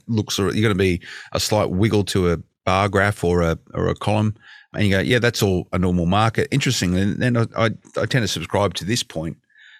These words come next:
Uh, Commonwealth Bank, uh, head of Australian economics, uh, Gareth Aird, weighed in that the figures are a testament to how some buyers have hit their limit on what they can afford to pay for a property.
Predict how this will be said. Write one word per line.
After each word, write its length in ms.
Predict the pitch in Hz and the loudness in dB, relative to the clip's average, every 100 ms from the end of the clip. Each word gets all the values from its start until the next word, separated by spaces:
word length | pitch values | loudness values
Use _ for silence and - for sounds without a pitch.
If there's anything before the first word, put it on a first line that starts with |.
| _ | _
Uh, 200 | 90 82 | -6 -6
Commonwealth 400 | 87 135 101 90 | -4 -2 -2 -2
Bank, 380 | - 98 78 - _ _ | -2 -2 -2 -10 _ _
uh, 140 | 92 82 | -4 -4
head 240 | - 98 | -2 -2
of 200 | 80 76 82 | -2 -6 -8
Australian 340 | - - 85 80 | -6 -2 0 0
economics, 600 | 78 85 90 90 - - | -2 0 0 0 -2 -2
uh, 120 | 80 | -2
Gareth 440 | 76 90 87 80 - | 0 2 2 0 -2
Aird, 380 | 92 92 90 80 | 0 2 2 0
weighed 320 | 92 92 90 | 2 2 2
in 160 | 92 87 | 2 2
that 160 | 85 | 0
the 60 | 87 | -4
figures 600 | - - 107 92 82 - - - - - | -6 -4 0 2 0 -4 -12 -20 -18 -4
are 140 | 90 | -2
a 60 | 80 | -2
testament 500 | - 131 127 87 - | 0 0 2 -2 -2
to 60 | |
how 280 | 85 87 85 | -2 0 0
some 320 | 80 - 95 | 0 0 0
buyers 360 | 87 90 92 80 | 2 2 2 0
have 100 | 80 | -2
hit 160 | 104 - | -4 -2
their 140 | 87 | 0
limit 320 | 82 98 90 | 0 0 0
on 160 | - 82 | -2 -2
what 160 | 87 | -2
they 100 | - | -4
can 140 | 78 85 | -4 -4
afford 300 | 80 85 80 | -4 -6 -6
to 40 | |
pay 200 | - 82 | -6 -4
for 160 | 87 78 | -4 -6
a 20 | |
property. 400 | - 90 - - | -6 -4 -4 -8